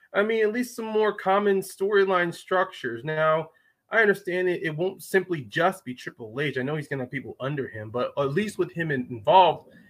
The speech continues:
having a cl-, like he, they, like he's been, like he's been saying in the reports, there's gonna be a more direct line of communication, meaning that wrestlers are no longer gonna have to worry about just, um, being a,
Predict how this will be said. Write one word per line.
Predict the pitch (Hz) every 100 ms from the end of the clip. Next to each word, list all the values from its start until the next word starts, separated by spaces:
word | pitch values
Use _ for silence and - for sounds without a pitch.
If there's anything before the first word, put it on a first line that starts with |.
| -
having | 151 156 147
a | 139
cl-, | - 127
like | 143 143
he, | 147
they, | 151 156
like | 143
he's | 143 143
been, | 143 139
like | 131 -
he's | -
been | 123
saying | - 147
in | 135
the |
reports, | - - 190
there's | 139 -
gonna | 135
be | 131
a | 139
more | 143 139 -
direct | 131 156 156 143
line | 151 143
of |
communication, | - 147 127 - 233 247 156 143 151 _ _ _ _ - _
meaning | 175 214 233 220
that | 208 196 - 139
wrestlers | 214 - - 180 180 180 -
are | 180
no | 185
longer | 185 196 214 170
gonna | 180 180
have | 180 180
to | 147
worry | 127 160 190 180
about | 127 151 139 139 131 -
just, | 156 147 -
um, | 143 139 127 123 _ _ _
being | 180 190
a, | 175